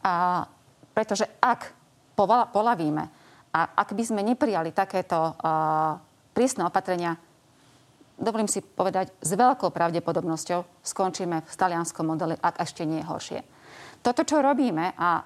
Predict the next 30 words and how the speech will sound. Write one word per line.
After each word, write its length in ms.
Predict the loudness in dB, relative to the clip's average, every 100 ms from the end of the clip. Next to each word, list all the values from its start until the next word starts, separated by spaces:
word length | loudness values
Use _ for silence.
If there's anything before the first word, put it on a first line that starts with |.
| -2
možno 320 | 2 2 0 -8
sa 80 |
pritvrdí 600 | -6 -6 -4 -4 -2 -4
dnes 240 | -4 -6 -6
po 120 | -6
zasadnutí 440 | -4 -4 -6 -8 -4
vlády, 440 | -2 -2 -2 -4 -6 -16 -20 -12
mm, 400 | -6 -6 -8 -8
ja 60 | -8
by 80 |
som 240 | -6 -6 -4
bola 200 | -4 -4
možno 440 | -8 -12 -10 -6
rada, 160 | -6 -4
keby 200 | -4 -2
sa 120 | -2
pritvrdilo, 640 | -2 -4 -4 -2 2 0 -2 -20 -20 -20 _
tak 320 | -2 -2 -2 -16 _ _ -4
to 120 | 0
je 240 | 0 0 -4 -10
šanca, 560 | -2 2 2 0 0 0 -6 _
ako 180 | -2 0
sa 220 | 0 2
vyhnúť 340 | 2 2 0 0
talianskému 540 | -2 0 -4 -4 -4
modelu, 480 | -2 0 0 0 -2 -10 -20 -10 0
ale 320 | 2 2 0 -6 _
stále 400 | -12 0 2 2
si 160 | 2 0
myslím, 480 | -2 -4 -4 -6